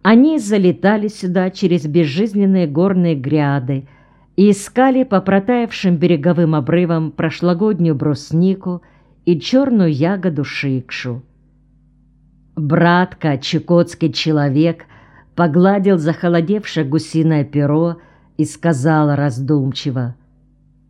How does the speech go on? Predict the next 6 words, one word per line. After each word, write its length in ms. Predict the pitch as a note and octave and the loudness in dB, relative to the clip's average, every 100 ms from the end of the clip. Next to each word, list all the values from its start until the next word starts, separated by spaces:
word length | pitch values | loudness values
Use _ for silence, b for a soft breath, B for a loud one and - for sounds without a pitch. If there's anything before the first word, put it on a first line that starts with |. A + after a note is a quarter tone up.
| _ _ | _ _
«Однако 920 | C3+ D3+ C3+ E3 E3+ F#3 F#3 G3 F3+ E3 | -2 -2 0 2 4 2 0 0 0 0
гусь 640 | B2+ D#3 E3+ E3 - - | -2 0 2 0 -6 -4
начинается, 1300 | E3+ D#3+ - D#3+ D3+ D3 C#3+ C#3+ C#3 - C#3 C3 - b b b b _ | -2 -2 -2 -2 0 0 0 -2 -4 -8 -6 -6 -8 b b b b _
патроны 720 | E3+ F3 F3 E3+ F#3+ G3+ G3+ | 0 2 2 4 6 6 6
надо 380 | F3 E3 C#3+ D3+ | 4 2 0 -2
снаряжать». 1040 | - D#3 D3+ D3+ D3+ C3 C#3+ C#3 C3 - | -2 -2 0 2 0 0 -2 -2 -4 -10